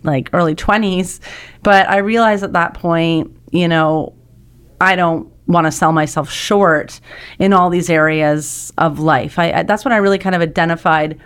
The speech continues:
time, money, freedom as my, what I really stand for. And, you know, that you'll hear me saying that a lot, um, you know, thr-, throughout the podcast today, 'cause I continuously remind myself really of what I stand for, which is that time, money, freedom.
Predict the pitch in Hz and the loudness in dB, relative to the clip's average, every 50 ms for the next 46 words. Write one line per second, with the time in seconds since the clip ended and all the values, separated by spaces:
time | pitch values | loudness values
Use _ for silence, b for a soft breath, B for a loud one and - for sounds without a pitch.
0 | B B B B B B B B - - - 208 208 202 202 202 196 196 180 175 | B B B B B B B B -6 0 2 2 2 2 2 2 0 0 -2 -4
1 | - - 190 175 170 175 196 233 311 392 392 - - - _ - - - - B | -6 -4 0 0 2 2 2 2 0 -2 -6 -12 -20 -20 _ -20 -20 -20 -20 B
2 | B B B B B B B - 196 196 196 190 180 185 196 190 180 180 170 - | B B B B B B B 0 2 4 2 2 2 0 -2 0 0 -2 -4 -6
3 | - - 185 185 185 185 185 180 185 175 170 165 - - - 180 160 156 156 165 | -6 -4 -2 0 2 2 0 0 0 -2 -2 -4 -6 -4 -2 0 0 2 0 0
4 | 160 - - 165 - - - - 175 - B B B B B B B B B B | -2 -2 -4 -4 -4 -4 -4 -8 -12 -20 B B B B B B B B B B
5 | 220 202 196 190 185 175 175 175 175 175 180 175 - - - - 196 196 196 185 | 0 2 2 2 2 2 2 2 0 0 -2 -4 -8 -10 -4 -2 0 2 2 2
6 | 175 190 - 196 196 202 190 180 214 202 196 185 - 208 190 180 175 160 156 151 | 0 -2 -2 0 0 0 0 0 -2 -2 -4 -4 -2 -2 -2 0 0 0 0 0
7 | 151 160 165 160 147 151 - - - - - - - - 170 165 156 156 151 147 | 0 2 2 2 2 0 -2 -6 -12 -14 -12 -6 -2 2 4 4 4 4 4 2
8 | 147 151 147 151 156 196 226 - - - - - 175 175 165 156 156 - - - | 2 0 0 -2 -2 -4 -8 -10 -12 -8 -2 0 2 2 2 0 -2 -4 -6 -8
9 | - - - - 180 156 - - - 175 156 147 160 160 - - 170 170 160 156 | -8 -6 -4 -2 -2 -2 -2 -4 -4 -2 -2 -2 -2 -4 -4 -2 -2 0 0 0
10 | 151 B B B B B - 185 190 190 180 185 196 190 180 220 226 208 202 190 | -2 B B B B B -4 -2 0 0 -2 -2 -4 -2 0 0 2 2 0 0
11 | 196 - 190 175 175 170 165 160 170 175 170 170 - - 147 143 - 165 165 165 | 0 -2 -2 0 2 2 2 2 2 0 -2 -2 -2 -2 -4 -2 0 0 0 0
12 | - - 160 151 151 147 147 147 156 175 175 - 185 175 180 175 190 180 160 160 | 0 0 -2 -2 0 0 0 0 0 -4 -4 -2 -2 -2 -2 -2 -2 -2 -2 -2
13 | - 170 156 151 175 - - - - 180 185 185 190 196 202 196 - 208 208 214 | -2 -4 -2 -2 -2 -4 -4 -4 -4 -4 -2 0 0 0 0 -2 0 -2 0 2
14 | 254 294 311 | 2 2 0